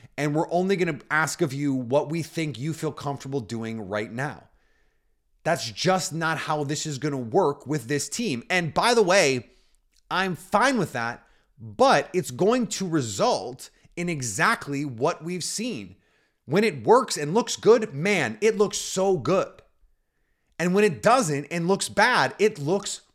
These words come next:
brutal. Missed assignments, missed blocks, plays that look like they have no shot. That's what you're looking at. They're just trying to run their offense. They're running the offense that they wanna try and run.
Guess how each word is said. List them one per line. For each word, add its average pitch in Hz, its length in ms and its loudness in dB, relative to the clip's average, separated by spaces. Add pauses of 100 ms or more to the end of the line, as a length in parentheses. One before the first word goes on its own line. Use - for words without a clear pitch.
(180)
brutal. 185 560 0 (540)
Missed 196 320 2
assignments, 117 680 -4 (100)
missed 151 440 0
blocks, 123 560 -2 (400)
plays 202 460 2
that 156 220 -2
look 196 200 0
like 151 200 0
they 139 140 0
have 123 200 -4
no 165 360 0
shot. - 760 -2 (2000)
That's 180 420 2
what 156 340 2
you're 156 140 -2
looking 143 440 -2
at. 85 200 -10 (2750)
They're 175 260 2
just 233 240 -4
trying 208 320 0
to 185 80 -2
run 180 240 0
their 190 160 0
offense. 196 340 -4
They're 160 100 -4
running 160 280 -4
the 160 100 -2
offense 147 340 -4
that 139 160 -8
they 143 160 0
wanna 131 320 -4
try 135 260 -6
and 151 180 -6
run. 262 260 -4